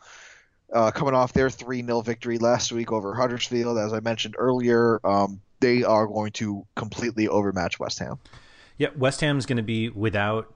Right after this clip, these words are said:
Speaker 2: Jose Font, James Collins, and Cresswell, I believe, is gonna be out, or at least it sounds like he's not gonna start. And there was another defender who I can't remember now. So, um, it's gonna be,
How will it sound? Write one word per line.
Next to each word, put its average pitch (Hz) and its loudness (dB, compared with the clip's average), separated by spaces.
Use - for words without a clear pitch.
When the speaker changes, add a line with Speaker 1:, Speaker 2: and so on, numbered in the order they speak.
Speaker 2:
Jose 120 -2
Font, 113 -4
James 113 -2
Collins, 104 -4
and 90 -6
Cresswell, 113 0
I 110 0
believe, 104 -4
is 98 -8
gonna 104 -6
be 98 -2
out, 95 -6
or 92 -4
at 85 -6
least - -8
it 95 -12
sounds 92 -4
like 87 -4
he's 87 -6
not 87 -4
gonna 87 -8
start. 87 -6
And 87 -8
there 87 -6
was 85 -8
another 90 -4
defender 85 -6
who 85 -8
I 82 -8
can't 87 -12
remember 82 -6
now. 80 -8
So, 90 -6
um, 90 -4
it's 107 -6
gonna 123 0
be, 101 0